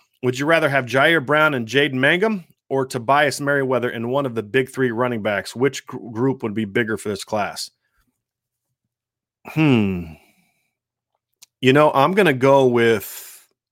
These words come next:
I'm gonna go with Jair Brown and Jaden Mangum. Let's put that question back up. So basically what you're saying, Jack, is would you rather have a top corner and a, and a really high upside safety or a high upside receiver and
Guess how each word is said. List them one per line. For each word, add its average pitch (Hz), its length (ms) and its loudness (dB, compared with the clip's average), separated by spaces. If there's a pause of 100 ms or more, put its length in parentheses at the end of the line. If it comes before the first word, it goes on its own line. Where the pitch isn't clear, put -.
(340)
I'm 156 120 -2
gonna 233 120 0
go 131 340 4
with 123 540 0 (1000)
Jair 135 360 4
Brown 123 240 2
and 107 120 -6
Jaden 110 220 -4
Mangum. 101 280 -6
Let's 151 140 -6
put - 200 -8
that 123 140 -4
question 107 300 -4
back 98 160 -6
up. 98 80 -10
So 170 80 -2
basically 190 380 2
what 156 180 0
you're 151 80 -2
saying, 135 320 -4
Jack, 110 320 -2
is 113 240 -4
would 113 180 -4
you 135 80 -6
rather 151 260 0
have 131 200 0
a 110 40 -2
top 147 320 0
corner 151 420 0
and 120 180 -2
a, 107 200 0
and 117 120 -4
a 101 40 -4
really 139 320 0
high 147 340 2
upside 127 600 0
safety 202 540 -2 (800)
or 147 260 6
a 131 40 4
high 156 280 2
upside 147 460 2
receiver 123 640 0
and 123 400 -2